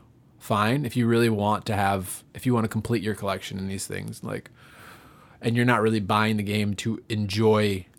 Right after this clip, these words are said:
the game itself, uh, fine, go pay two hundred dollars for it. I'm sure it's, like, super rare, but I tend to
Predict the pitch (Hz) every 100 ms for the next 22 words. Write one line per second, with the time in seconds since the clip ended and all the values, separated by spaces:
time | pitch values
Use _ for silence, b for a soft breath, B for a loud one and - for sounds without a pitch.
0 | - 104 95 98 101 107 - - 95 101
1 | 127 - - - - _ - 90 - -
2 | - 95 110 110 104 107 104 101 95 90
3 | 92 95 110 107 101 - 104 - 107 -
4 | 104 98 95 107 98 - 113 104 - b
5 | b b b b b b - 139 165 160
6 | 147 135 131 - 127 120 117 110 101